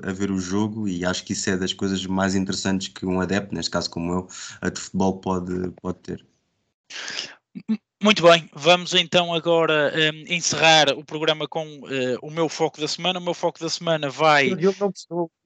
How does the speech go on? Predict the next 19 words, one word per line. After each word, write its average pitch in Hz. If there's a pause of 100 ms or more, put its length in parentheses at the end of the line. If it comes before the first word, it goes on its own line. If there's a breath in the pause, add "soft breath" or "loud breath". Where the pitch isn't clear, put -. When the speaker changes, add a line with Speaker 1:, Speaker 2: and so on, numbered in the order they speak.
(100)
Speaker 3:
não 175
gostou, 156
viste, 156
Ailton? 131 (560)
Ele 135
não 165
gostou. 147 (420)
Speaker 2:
Desculpem 180
lá, 135
Speaker 1:
Eu 123
Speaker 2:
pá, 127
Speaker 1:
percebi, 123
Speaker 2:
tive, 110
Speaker 1:
eu 110
Speaker 2:
tive, 208
Speaker 1:
percebi 190
logo, 117
eu 110
percebi -